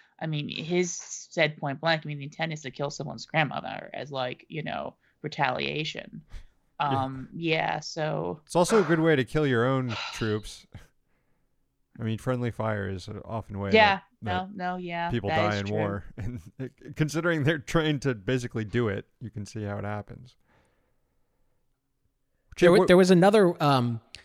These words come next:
Speaker 3: it was in a separate WikiLeaks, uh, uh, data dump in the cable dumps, but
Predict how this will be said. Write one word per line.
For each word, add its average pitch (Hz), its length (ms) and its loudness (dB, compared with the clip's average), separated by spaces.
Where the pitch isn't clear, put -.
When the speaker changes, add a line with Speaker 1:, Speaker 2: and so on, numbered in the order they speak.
Speaker 3:
it 151 60 4
was 151 180 6
in 170 220 4
a 151 80 4
separate 175 680 4
WikiLeaks, 120 920 0
uh, 107 580 0
uh, 107 340 -2
data 131 300 2
dump 104 480 -2
in 113 200 2
the 107 360 -2
cable 139 420 4
dumps, 101 480 -4
but 104 380 0